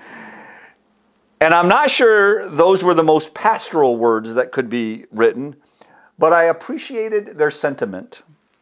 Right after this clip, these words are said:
"Be still and know that I am God. Be still and know that you are going to make it through this." Jesus said it a little bit differently in, in Matthew's gospel. Jesus said,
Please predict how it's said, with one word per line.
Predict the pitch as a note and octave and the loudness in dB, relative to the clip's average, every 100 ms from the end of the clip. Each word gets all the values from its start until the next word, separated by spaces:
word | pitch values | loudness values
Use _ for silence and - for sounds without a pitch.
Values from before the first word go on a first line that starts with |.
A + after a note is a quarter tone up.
| _ _ _ _ _ _ _ _ _ - | _ _ _ _ _ _ _ _ _ -6
"Be | D4 | -4
still | - - F#3+ F#3 F#3 F#3+ | -6 -2 0 2 0 -2
and | - B2 C3 | -4 -4 -2
know | C#3 D#3+ E3+ E3+ | 0 2 2 -2
that | C3 A#2 - | -2 -2 -2
I | B2 C#3 | -4 -4
am | C3 | -8
God. | A#2 G2 G#2 G2+ G2+ _ _ _ _ _ _ _ _ _ _ _ _ _ _ | -4 -4 -6 -12 -20 _ _ _ _ _ _ _ _ _ _ _ _ _ _
Be | F3+ B3 | 0 0
still | - - F#3+ D3+ A2+ - _ _ _ _ _ _ _ | 0 0 0 0 -2 -12 _ _ _ _ _ _ _
and | C#3 C#3 | -4 0
know | D3 F3 | 2 2
that | F3 D#3 | 2 -4
you | C#3 F3+ | -6 -4
are | D#3+ | 0
going | D#3 D#3+ | 0 -2
to | C#3 | -4
make | A#2+ C3+ - | -6 -8 -10
it | - _ _ | -16 _ _
through | _ - C3+ C3+ | _ -10 -8 -6
this." | F#2 F2+ - - - _ _ _ _ _ _ _ _ _ _ _ _ _ _ _ _ _ _ _ _ - | -8 -10 -14 -20 -20 _ _ _ _ _ _ _ _ _ _ _ _ _ _ _ _ _ _ _ _ -6
Jesus | C#3 G3+ E3 - | 0 0 0 0
said | E3 D3+ | 2 4
it | |
a | C3+ | 4
little | D3 | 4
bit | D#3+ C3+ | 4 2
differently | C#3 D#3 C3+ A#2+ A2+ | 2 0 0 0 0
in, | B2+ A#2 A#2+ | -2 -4 -4
in | B2 A2+ | -4 0
Matthew's | A#2+ C3 C3 A2 | 2 0 -4 0
gospel. | B2+ C3+ - A2 | 2 2 -2 -10
Jesus | G#2 E3+ D#3 | -6 -6 -6
said, | - C#3+ B2+ | -2 0 -2